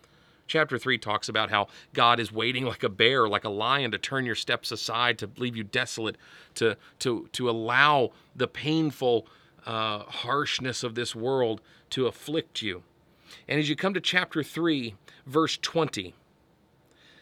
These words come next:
he says, "My soul continually remembers it and is bowed down within me." And in verse twenty-one, "But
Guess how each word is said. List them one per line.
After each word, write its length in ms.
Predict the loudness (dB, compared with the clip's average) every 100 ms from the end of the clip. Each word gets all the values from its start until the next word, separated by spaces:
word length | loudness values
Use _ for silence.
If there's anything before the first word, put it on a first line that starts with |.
| _
he 120 | -4
says, 260 | 0 0 2
"My 160 | 0
soul 400 | 2 2 4 2
continually 640 | 2 -2 -2 0 2 2 2
remembers 640 | 2 2 4 4 4 4
it 120 | 2 2
and 120 | -2
is 140 | -2
bowed 560 | 0 6 8 6 4 2
down 280 | 4 4 2
within 380 | 0 0 0
me." 220 | -4 -8 -16 _ _ _ _ _ _ _ -12
And 120 | -8
in 120 | -4
verse 160 | -4 -6
twenty-one, 640 | -6 -2 0 0 -2 -2
"But 440 | 0 0 -2 -10